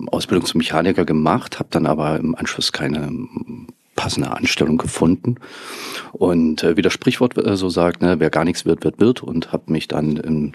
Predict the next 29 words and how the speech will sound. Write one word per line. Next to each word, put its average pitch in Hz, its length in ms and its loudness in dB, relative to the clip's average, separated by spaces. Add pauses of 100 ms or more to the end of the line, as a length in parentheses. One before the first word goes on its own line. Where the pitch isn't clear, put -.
Bereich 76 280 0
der - 120 -4
Gastronomie, 82 600 2 (540)
ähm, 78 320 2
beschäftigt, - 640 0
im 76 400 -2
Bistro - 320 -4
for 80 220 -2
You 85 180 2
in 78 180 -2
Passau, 82 440 -4
was - 160 -6
dann - 360 -8
eine - 100 -18
Bar - 260 4
war, 82 120 2
hab 82 140 -4
dann 73 120 -2
den - 140 -8
Barkeeper - 520 -6
gemacht, - 420 -8
ne, 95 160 -8 (460)
bis - 120 -4
ich - 80 -2
dort - 200 2
meine 78 160 0
Frau 76 240 0
kennengelernt 80 600 0
hatte. - 300 -4